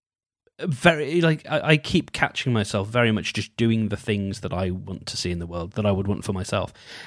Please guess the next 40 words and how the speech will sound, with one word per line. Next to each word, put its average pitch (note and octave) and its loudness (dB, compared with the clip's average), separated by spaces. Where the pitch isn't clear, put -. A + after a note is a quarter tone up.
And D3+ 6
it's D3+ 0
weird A3+ 8
how G3+ 6
much, - 2
in F#3+ 4
some G#3+ 8
ways, A3 8
I F#3+ 6
kind G3+ 6
of - 2
shy F3+ 6
away E3 6
from - -8
that. - -12
And A#2+ -2
I A2+ 0
kind A#2+ 2
of A2+ -2
go, G#2+ 2
"I F#2 -8
shouldn't A#2+ 4
admit B2 0
that." E2 -6
Like, C#3 2
I - 2
was B2+ 2
thinking E3+ 4
about G#2+ 6
that - 2
today. A2 0
I - -20
was - -4
talking C3+ 10
to - -2
someone A#2 4
about G#2 0
sort A2 -4
of, - -10
um, D#2 -8